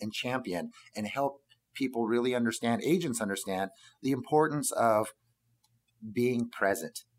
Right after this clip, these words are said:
being available, because that means something different anymore. It's not walking around your community with a briefcase and a fedora. It's, I have to be in so many places. The, the style of communication has changed to the point where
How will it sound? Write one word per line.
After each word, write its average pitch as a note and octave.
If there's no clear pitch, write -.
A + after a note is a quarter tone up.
being A2
available, F#2+
because G2
that A#2+
means A2
something G2+
different F#2
anymore. D#2
It's -
not C3
walking A2+
around G#2+
your G2+
community G#2+
with G#2
a F#2+
briefcase G#2+
and G2
a F2+
fedora. F2+
It's, -
I A#2+
have B2
to A#2
be G2
in F#2
so -
many B2+
places. A#2+
The, G#2
the A2
style A#2+
of B2+
communication A2+
has G2
changed A2+
to -
the -
point A2+
where G2